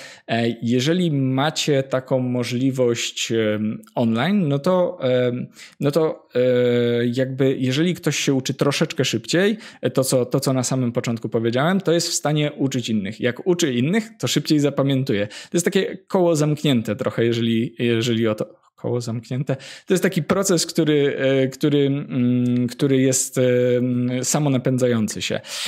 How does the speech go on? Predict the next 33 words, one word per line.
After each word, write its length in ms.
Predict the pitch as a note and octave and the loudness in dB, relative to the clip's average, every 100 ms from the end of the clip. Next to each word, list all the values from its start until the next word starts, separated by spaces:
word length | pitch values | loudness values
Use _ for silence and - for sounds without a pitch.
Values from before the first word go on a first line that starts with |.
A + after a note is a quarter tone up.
| - | -2
E, 200 | - B2 | 0 2
więc, 400 | B2 D3 D3 - | 2 2 2 0
e, 180 | C#3+ B2 | 2 0
ta 180 | - C3 | 0 -2
ws-, 460 | C3 - D#3 C3 A#2+ | -2 -2 2 2 2
ten 160 | C3+ | 0
kontakt 400 | C3 F#3+ G#3 E3+ | 2 0 2 0
i 60 | D3 | 0
współpraca 500 | - D3 - F3+ D#3 | -4 -6 -2 0 0
między 240 | C#3+ C3+ | 0 2
uczniami 400 | C#3 - D#3 D3 | 0 0 0 0
przyspiesza 760 | - - D3+ - F3 F3 E3+ C#3 | 0 -2 0 0 2 2 2 2
naukę 400 | C3 B2+ D3+ D#3 | 2 2 2 0
i 80 | C3 | 0
przyspiesza 560 | - C3+ - D#3+ C#3+ | -2 -4 0 0 0
przyswajanie 640 | C3+ C#3 - B2 B2 B2 A#2 | 0 -2 -2 0 2 2 0
materiału. 580 | A#2 A#2+ A2 F#2 C#2+ D#3+ - - - - - - | 0 0 0 0 -4 -10 -16 -18 -16 -18 -6 -2
E, 240 | C#3+ - F#3+ | -2 -2 -2
no, 220 | G#3 F3 | -2 0
to 120 | F#3 | 0
zmniejszanie 580 | E3 E3+ D#3+ F3 F3 D#3 | 2 2 4 2 2 0
opcji 320 | D3 - D#3 | -2 0 2
oszukiwania 720 | D3 C#3 D3 C#3+ D3 F3 D3+ | 2 0 -2 0 0 2 2
w 60 | D3 | 2
ramach, 440 | C#3+ C#3 C3 - | 0 0 -2 0
e, 300 | C3+ B2+ B2 | 2 4 2
kursów 460 | A#2+ D3 C#3 C3 C#3+ | 0 -2 0 -4 -2
online 460 | C#3 C#3 C3 C3 | 0 0 0 0
jest, 640 | B2+ B2+ B2 C3 A#2 - - | -4 -2 0 2 2 -2 2
e, 180 | B2 A#2 | 2 2
też 300 | D3 C#3 - | 0 0 -2
istotnym, 840 | C#3+ - C#3 C3+ - B2+ B2+ B2 C3+ | -2 0 -2 -2 -2 0 2 0 -2
e, 140 | B2 | -4